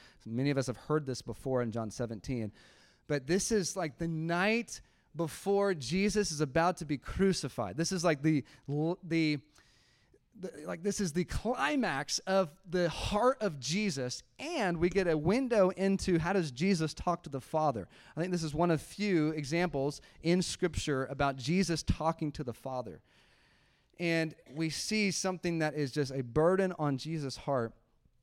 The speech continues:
And in verse eleven, he, he said a lot of things in John seventeen. This whole thing is a recording of a prayer that he prays, like, his last recorded prayer.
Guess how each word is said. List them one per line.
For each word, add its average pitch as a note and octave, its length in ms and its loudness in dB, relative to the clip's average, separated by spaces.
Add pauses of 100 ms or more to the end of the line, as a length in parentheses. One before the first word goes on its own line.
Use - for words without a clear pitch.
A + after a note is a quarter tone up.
(340)
And A2+ 60 -4
in A2+ 100 -2
verse D3 280 0
eleven, C#3+ 500 2
he, B2 220 -6
he A#2+ 80 -4
said E3 180 -2
a - 20 0
lot D3+ 220 4
of D#3 60 -4
things D#3 240 0
in C#3 80 -6
John C#3+ 180 0
seventeen. C#3 300 -4
This B2+ 120 -6
whole F3 200 2
thing E3 180 0
is C3 80 -2
a B2 60 -8
recording D3 420 -2
of A2+ 80 -4
a A#2 60 -6
prayer D#3 340 2
that D3+ 80 -2
he D#3 140 -4
prays, G2+ 320 -2
like, G#2+ 100 -8
his A2 160 -8
last C#3 300 2
recorded C#3+ 440 -2 (420)
prayer. A2+ 280 -6